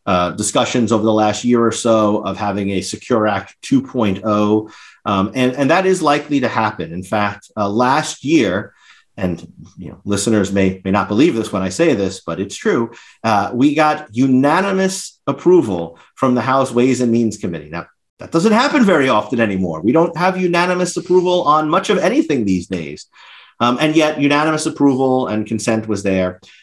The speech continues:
Both, uh, Chairman Neal as well as, uh, Representative Brady have said that they want to move legislation forward this year.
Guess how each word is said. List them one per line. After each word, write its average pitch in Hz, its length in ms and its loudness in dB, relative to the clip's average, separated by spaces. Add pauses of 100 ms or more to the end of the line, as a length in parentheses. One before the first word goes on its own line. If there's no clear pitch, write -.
(120)
Both, 143 380 0
uh, 135 120 2
Chairman 151 420 0
Neal 127 440 2
as 98 220 -2
well 110 360 2
as, 104 440 -2
uh, 98 140 0
Representative 110 540 -2
Brady 104 400 2
have 98 220 -4
said 104 280 0
that 92 100 -8
they 98 80 0
want 101 220 0
to 104 60 0
move 104 280 -2
legislation 98 640 -4
forward 101 460 0
this 101 260 -2
year. 98 340 0